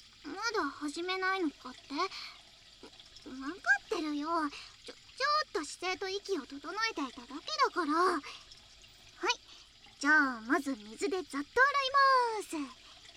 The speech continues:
お兄さん、もうちょっとだけ下にかがんで。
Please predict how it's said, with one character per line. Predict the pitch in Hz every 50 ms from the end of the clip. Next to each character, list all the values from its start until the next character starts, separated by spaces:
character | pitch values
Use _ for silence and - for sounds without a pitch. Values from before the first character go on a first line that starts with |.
| - - - - - - - - -
お | 302 359
兄 | 381 427 494 539 -
さ | - 370
ん、 | 339
も | 294
う | - - - - - - - - 403 453 494 523 - -
ち | - 480
ょ |
っ | - -
と | 508
だ | 508 508 480
け | - 523 523
下 | - - - 480 466
に | 466 480 -
か | 494 466
が | 494 480
ん | 466 466
で。 | 480